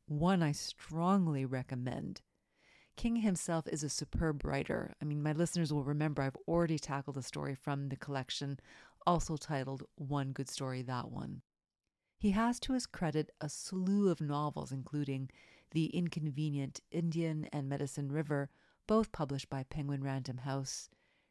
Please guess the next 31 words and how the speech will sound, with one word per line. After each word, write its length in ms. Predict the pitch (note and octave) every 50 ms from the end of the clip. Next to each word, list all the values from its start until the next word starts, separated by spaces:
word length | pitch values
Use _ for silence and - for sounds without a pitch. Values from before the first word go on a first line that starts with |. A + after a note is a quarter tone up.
| _ _
Greengrass 580 | - - F#3+ F#3+ F3+ D#3+ F3 E3 D#3 D#3 - -
Running 260 | C#3+ C3+ B2+ C3+ C3
Water, 280 | C#3 D3+ D#3+ E3 D#3+ D#3+
published 380 | - - D#3 C3+ C3 B2+ -
by 100 | - C3
HarperCollins, 880 | B2+ B2+ C3+ B2+ - - - - - F3 E3 E3 D#3+ D#3+ D3+ D#3 D3 - - - - - - _
short 320 | - - - G#3 F#3+ F#3 -
stories, 560 | - - D#3 D3 C#3+ C#3 C#3+ C#3 C#3 C#3 - - -
and 160 | - D3+ C#3 -
essays. 680 | - B2+ C#3 - - - - - - A#2 - - - - _ _ _ _ _ _ _ _ _ _ _ _ _ _ - C3+
Donovan 720 | C3 E3+ E3+ F#3+ A3 A#3+ A3+ G3+ C3+ - - - - - - - - - - - - _ _ -
has 200 | D#3 D3 C#3 - _ -
illustrated 640 | F#3 F3+ F3+ E3 - - D#3 D3+ D3 D#3+ D3 - - _ _
easily 480 | - G3 F#3+ G3 D3+ C#3 B2+ A#2+ - -
over 240 | - D3 C3 C3+ C#3+
fifteen 460 | C3 - D3 C#3 - - C3+ C3+ C#3
books, 320 | C3 D3+ D3 - - - -
including 600 | C#3+ D#3+ D3+ - F3+ F#3 E3 F3 E3 E3 E3 - _ _
the 160 | - D#3 D#3+ E3
award-winning 680 | E3 D3+ D3+ D#3 E3+ F#3 F#3 D#3+ D#3 E3 D#3+ D#3+ D#3 D3
children's 440 | - - D#3+ D#3 D3+ D3+ C#3+ C#3 -
book 180 | - D#3 -
series 500 | - - - D3 C#3+ C#3+ C#3+ D3 C#3 - - _ _ _ _ _ _ _ _
The 80 | - F3
Mothers 420 | D#3 C#3+ C3+ C3 C3+ C#3 C#3 C3+
of 100 | D3+ C#3+
Zan, 480 | D3 D3 F3 E3 D3 C#3 C3 C3 C3 C3
written 260 | C3 D#3 - D3+ D#3
by 240 | C#3+ C#3 C3 C3 C#3
Brett 320 | C3+ - - - - - -
Hewson, 680 | - - - - E3+ E3 - - - - - - -